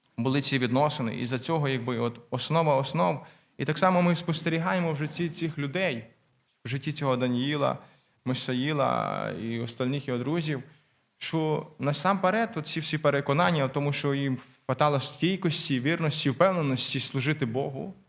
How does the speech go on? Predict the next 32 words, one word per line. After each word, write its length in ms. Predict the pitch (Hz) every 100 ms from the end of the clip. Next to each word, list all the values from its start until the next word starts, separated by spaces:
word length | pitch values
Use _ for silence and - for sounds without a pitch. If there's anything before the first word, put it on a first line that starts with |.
| _ _ _
це 160 | - 147
називається 480 | 151 156 170 180 -
також 320 | 170 165 127
служіння 380 | 135 127 165 143
Богу, 400 | 131 185 214 175 - - _ -
того, 140 | 151
що 160 | 156 147
їх 160 | 147 123
були 200 | 139 131
відносини 480 | 127 143 127 113
з 60 | 104
Богом. 340 | 113 110 107 - _ _ -
І 120 | 123
знаєте, 400 | 117 143 151 147
ну, 280 | 127 139 123
насамперед 580 | 120 123 143 139 139 131
нічого 260 | 127 147
не 60 | 135
могло 320 | 131 123 135
зламати 480 | 120 131 139 120 117
їхню 340 | 113 113 123
основу. 480 | 127 - 123 - - - _ _ _ _ _ -
Прийшла 340 | 123 - 156
буря, 320 | 127 160 185
прийшли, 680 | 143 127 - 160 151 120 120
ми 160 | 120 127
далі 420 | 127 127 120 120
знаємо 560 | 117 139 151 139 117 120 - _ -
різні 320 | 131 131 127
ці 140 | 127
моменти, 460 | 123 127 170 160 120
але 260 | 120 123